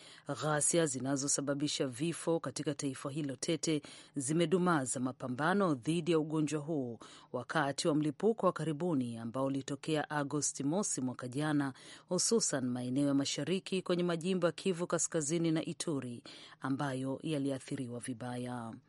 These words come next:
Maeneo yote yapo kwenye ghasia kwa miongo miwili, yanashuhudia mashambulizi ya mara kwa mara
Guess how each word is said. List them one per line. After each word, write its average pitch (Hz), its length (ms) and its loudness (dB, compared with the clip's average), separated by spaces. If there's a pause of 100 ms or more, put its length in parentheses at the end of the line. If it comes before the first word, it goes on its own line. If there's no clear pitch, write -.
(460)
Maeneo 185 380 8
yote 202 440 8
yapo 180 460 6
kwenye 170 300 4
ghasia 165 540 4
kwa 180 120 4
miongo 165 400 4
miwili, 139 600 0 (420)
yanashuhudia 147 720 2
mashambulizi 160 720 2
ya 123 60 0
mara 131 300 0
kwa 117 160 -10
mara 143 420 2